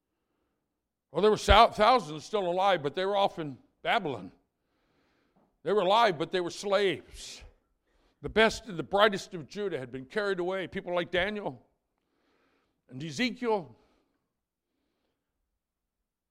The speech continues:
But there was no question about what happened. God had unleashed the fury of his wrath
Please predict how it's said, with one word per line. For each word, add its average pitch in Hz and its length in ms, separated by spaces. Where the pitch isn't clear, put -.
But 120 80
there 165 80
was 175 120
no 190 100
question - 460
about 139 240
what 143 100
happened. - 400
God 160 260
had 117 220
unleashed 160 720
the - 80
fury 175 480
of 120 120
his 104 160
wrath 156 640